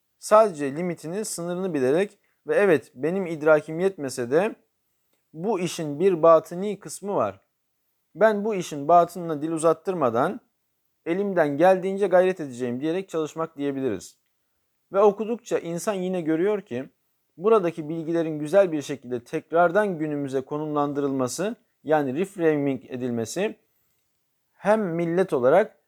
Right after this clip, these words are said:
hem de gelecek nesillerimiz için çok faydalı olacak. Çalış, gayret et, insanlara faydalı ol. Bunu yaparken ne kendini,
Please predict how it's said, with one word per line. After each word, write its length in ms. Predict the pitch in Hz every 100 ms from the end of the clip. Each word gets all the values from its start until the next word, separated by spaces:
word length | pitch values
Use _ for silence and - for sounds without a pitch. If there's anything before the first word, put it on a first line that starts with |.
| _ _
hem 300 | - 208 185
de 60 | 143
gelecek 420 | 156 180 185 185
nesillerimiz 580 | 151 - 139 139 135 123
için 160 | 185
çok 220 | 175 190
faydalı 360 | - 120 104 104
olacak. 380 | 98 92 92 - _ _ _ _ _ _ _ -
Çalış, 540 | 165 160 151 - _ _ _ -
gayret 400 | 143 160 160 147
et, 320 | 165 - _ _
insanlara 520 | 160 160 165 165 180
faydalı 400 | 180 160 156 165
ol. 240 | 175 120 90 _ _ _ -
Bunu 160 | 165 214
yaparken 720 | 185 151 175 175 185 233 - _ _ _ _ _ _ _ _ _ _
ne 180 | 135 160
kendini, 600 | 175 156 139 127 147 208